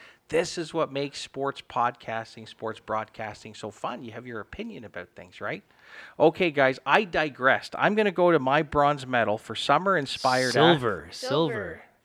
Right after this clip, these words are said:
Speaker 1: Oh, my silver medal. Sorry
Speaker 2: Yeah.
Speaker 1: about that. Uh, you guys are keeping the, one of the co-hosts in check, and I love it. Okay.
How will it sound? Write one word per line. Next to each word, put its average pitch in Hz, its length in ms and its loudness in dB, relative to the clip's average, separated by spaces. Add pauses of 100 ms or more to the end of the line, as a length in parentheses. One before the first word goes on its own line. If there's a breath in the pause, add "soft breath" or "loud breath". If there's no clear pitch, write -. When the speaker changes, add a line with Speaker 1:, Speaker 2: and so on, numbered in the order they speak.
(200)
Speaker 1:
Oh, 220 280 6
my 165 180 0
silver 247 440 4
medal. 117 280 -2
Sorry 208 340 4
Speaker 2:
Yeah. 190 60 2
Speaker 1:
about 113 240 0
that. 95 160 -2 (120)
Uh, 117 40 -4
you 151 240 -4
guys 180 280 2
are 160 60 -4
keeping 196 440 -2
the, 139 340 6 (240 loud breath)
one 175 160 2
of 165 80 -2
the 151 80 2
co-hosts 156 440 2
in 127 80 -8
check, - 280 -4
and 127 100 -2
I 110 60 -2
love 120 280 0
it. - 200 -10 (360 soft breath)
Okay. 151 380 0